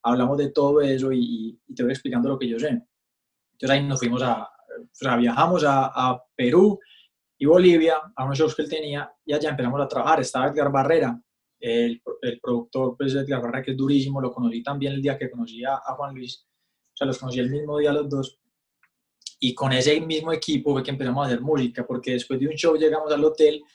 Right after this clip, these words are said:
y ellos empezaron a hacer un, a trabajar en una canción que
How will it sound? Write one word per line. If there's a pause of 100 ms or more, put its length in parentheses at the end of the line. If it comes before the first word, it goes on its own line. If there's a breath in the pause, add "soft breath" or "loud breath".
(420 soft breath)
y
ellos
empezaron
a
hacer
un,
a
trabajar
en
una
canción (160)
que